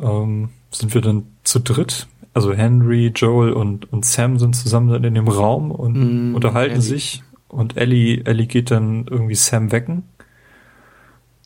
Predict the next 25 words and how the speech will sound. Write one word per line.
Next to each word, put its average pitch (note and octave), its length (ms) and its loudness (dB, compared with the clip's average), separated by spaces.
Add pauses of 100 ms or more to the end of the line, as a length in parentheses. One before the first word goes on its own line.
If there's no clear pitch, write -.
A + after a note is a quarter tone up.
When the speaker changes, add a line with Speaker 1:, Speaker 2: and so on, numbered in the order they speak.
(100)
Speaker 1:
und A#2 500 4
wird B2 140 2
dann A#2 100 2
fast, - 540 -2 (120)
äh, A#2+ 300 2
von A#2+ 280 -4
ihm, A#2 480 0 (760)
ja, A#2 120 2
erwischt, A#2+ 480 0
sag G2 240 -2
ich G2 120 -6
mal. G2 360 -2 (760)
Also G#2 340 -2 (120)
Sam A#2 380 -2
ist B2 140 -2
mittlerweile, G#2+ 720 2 (1120)
äh, - 80 0
umgewandelt B2+ 1000 2
worden B2+ 360 2
in A#2+ 240 2
einen, A#2 560 2
äh, - 120 -4
Runner A#2+ 640 0 (360)
und A#2 760 -4
ja, G#2 380 0